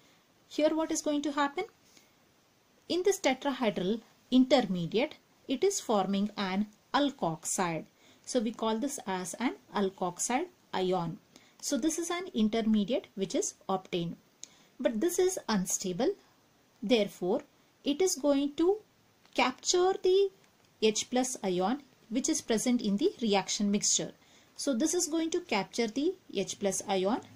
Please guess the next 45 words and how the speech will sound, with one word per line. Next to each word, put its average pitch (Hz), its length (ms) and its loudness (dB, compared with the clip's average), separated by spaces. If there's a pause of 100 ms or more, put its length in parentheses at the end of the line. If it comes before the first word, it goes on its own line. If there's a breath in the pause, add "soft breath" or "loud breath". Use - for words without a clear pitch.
and 220 200 0
it 240 160 -4
leads 320 300 2
to 381 80 2
the 359 80 2
formation 208 760 0
of 180 240 -4
the 294 220 -4
addition 202 440 0
product, - 440 -4 (140)
that 208 160 2
is 214 140 -2
nothing 175 260 -6
but 247 200 -4 (320)
O 285 140 6
H 165 380 0
here 180 140 -2
is - 240 -2 (120)
added. 185 240 -2 (520 loud breath)
So - 300 -2
overall 311 460 8
what 294 260 2
we 269 100 -2
have 247 260 0
done, 320 160 -2 (120)
first - 400 -2
we 254 120 -2
have 285 260 0
introduced 208 600 0
the 175 180 -6
N 202 160 2
U 262 140 6
minus 294 420 0 (300 soft breath)
and 214 200 2
then 302 200 2
we 262 100 0
have 247 220 -4
introduced 196 500 -2
the 381 120 2 (220)
H 190 260 0
plus. - 280 -12 (260 loud breath)
So - 160 -2
this 269 240 0
is 320 120 -4
the 403 200 2